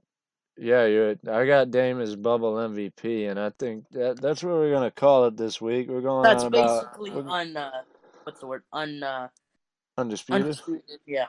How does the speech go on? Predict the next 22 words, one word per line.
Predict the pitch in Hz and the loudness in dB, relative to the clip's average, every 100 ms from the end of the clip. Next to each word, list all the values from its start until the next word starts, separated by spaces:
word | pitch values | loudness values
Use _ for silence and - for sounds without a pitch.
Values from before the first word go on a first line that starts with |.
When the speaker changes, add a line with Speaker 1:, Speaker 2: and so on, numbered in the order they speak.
| - | -8
Speaker 1:
Uh, | 107 101 | -10 -8
let's | 101 - | -8 -6
not | 104 92 | -8 -4
talk | 107 92 | -2 -2
about | 92 90 85 | -4 -4 -4
Shannon | - 90 82 | -8 -8 -10
Sharpe | 78 98 90 82 | -10 -4 -4 -6
now. | 90 82 82 | -10 -10 -8
I | 95 | -10
don't | 95 | -10
wanna | 95 92 | -10 -10
talk, | - 92 85 92 | -8 -8 -8 -10
I | |
don't | 87 101 101 | -12 -12 -12
want | 98 95 | -10 -8
no | 90 | -8
goat | 85 95 95 | -2 -2 -2
LeBron. | 101 85 90 90 92 85 151 - _ - | -10 -8 -4 -2 -4 -6 -12 -16 _ -8
Speaker 2:
Okay, | 170 156 151 | -6 -4 -6
okay. | 170 165 147 139 - - - _ _ _ - - 117 | -8 -8 -8 -10 -20 -20 -20 _ _ _ -16 -14 -8
Speaker 1:
But, | 104 104 95 98 - _ _ _ _ _ _ _ _ _ | 2 4 6 2 -2 _ _ _ _ _ _ _ _ _
um, | 131 123 117 98 | -6 -4 -2 -4